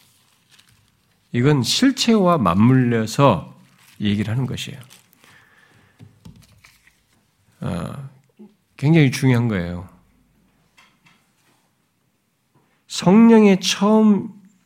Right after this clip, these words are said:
익은 열매를 알고 소유한 사람, 그러니까 구원을 맛본 사람, 그러니까 성령을 소유한 그 사람은 양자됨,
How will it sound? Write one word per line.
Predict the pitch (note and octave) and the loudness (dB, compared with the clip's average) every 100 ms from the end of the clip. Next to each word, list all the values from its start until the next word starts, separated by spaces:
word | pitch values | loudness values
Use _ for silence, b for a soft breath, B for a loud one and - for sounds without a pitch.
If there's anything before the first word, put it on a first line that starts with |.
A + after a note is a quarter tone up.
| _ - | _ -4
익은 | C3+ C#3 D3+ C3+ A2 | -2 0 2 2 2
열매를 | G#2+ A#2 C3 C3 B2 B2 D3+ A#3 C4 - - _ _ _ _ _ _ _ _ _ _ _ _ _ _ _ _ _ _ _ _ _ _ _ _ _ _ _ _ _ _ _ _ _ _ | 2 2 2 2 2 0 0 -2 -4 -12 -20 _ _ _ _ _ _ _ _ _ _ _ _ _ _ _ _ _ _ _ _ _ _ _ _ _ _ _ _ _ _ _ _ _ _
알고 | - A#2+ A#2+ | -6 -4 -2
소유한 | B2+ - F3+ D#3 A2+ | -4 -2 0 0 -2
사람, | G2 E2 D2+ - _ _ _ _ _ _ _ _ _ _ _ _ _ _ _ _ _ _ | -8 -12 -16 -20 _ _ _ _ _ _ _ _ _ _ _ _ _ _ _ _ _ _
그러니까 | G2 F#2+ | -12 -10
구원을 | - C#3 D3+ C#3 | -2 2 4 2
맛본 | A#2+ A2+ C3+ A#2+ | 0 -2 -4 -4
사람, | G#2+ E2 C#2+ - _ _ _ _ _ _ _ _ _ _ _ _ _ _ _ _ _ | -6 -12 -14 -20 _ _ _ _ _ _ _ _ _ _ _ _ _ _ _ _ _
그러니까 | _ G2+ | _ -12
성령을 | - B2+ C3+ A#2 | -4 -2 0 -2
소유한 | A#2 C3+ A#2 G2 | -4 -4 -4 -6
그 | F2+ | -8
사람은 | F#2+ F#2 A2 G2+ - b b b b b _ A2 | -8 -6 -4 -6 -10 b b b b b _ -8
양자됨, | G2+ A2 A#2+ B2+ B2+ A#2+ A2 D2+ | -4 -2 0 0 0 2 0 -2